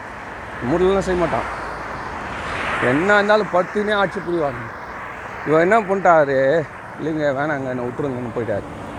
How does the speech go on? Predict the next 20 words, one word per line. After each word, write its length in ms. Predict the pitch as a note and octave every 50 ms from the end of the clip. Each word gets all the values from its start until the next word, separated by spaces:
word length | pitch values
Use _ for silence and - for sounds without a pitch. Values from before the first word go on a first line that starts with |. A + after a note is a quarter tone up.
| - - - - - - - - - - - - - C#4+ - - - - - - - - -
போயிட்டு 400 | - D4 C4+ C4 B3+ G3 A#3 A#3+ C4+ B3+ A3+ G#3+ G3+ F#3 F3 D#3+ C#3+ - - - - - - - - - - - - - - - - - - - - -
அடுத்த 400 | - F3+ G3+ G#3 G#3 G#3 G#3 G3+
எலெக்ஷன் 360 | G3 G#3+ G3+ - A#3+ A3+ A3
இன்னும் 220 | G#3 G3+ F#3+ F3+ E3
அடுத்த 200 | E3+ D#3+ F3+ F#3
வருஷம் 420 | F3 - - G#3 F#3 F#3 F3 E3
வருது. 240 | E3 E3 E3+ C#3 C#3+ - - - - - - - - - - - - - - - - - - - -
ஒரு 160 | B3 A#3+ A3
வருஷம் 340 | A3 G#3 - A#3+ A#3 A#3 G#3+
ரெஸ்ட் 280 | G3 F#3+ - - - G#3+
எடுத்தாரு. 280 | F#3+ F3 E3+ E3+ F#3 G#3+ G3+
அதுக்கப்புறம் 360 | F#3 F3+ F3+ D#3+ F#3 G3+ F#3
அந்த 180 | E3+ E3 D#3
மீட்டிங்கில் 540 | D3 D3+ F#3+ A3 G3 E3+ G3 F3+ E3 D3 - -
கலந்துக்கிறதுக்காக 480 | D3+ E3 E3 D3+ - D3 D3+ D#3 D3+ -
கூப்பிட்ருக்காங்க, 520 | E3+ E3 C#3+ C3 B2 A2+ A2+ A2+ G2+ - A2 -
ஒரு 120 | D3+ C#3+ D#3 F#3
ரோடு 180 | G#3 G#3 F3+ -
சைடு 200 | - E3 D#3 D3
மீட்டிங். 380 | C3+ B2 B2+ B2+ A2 A2 G#2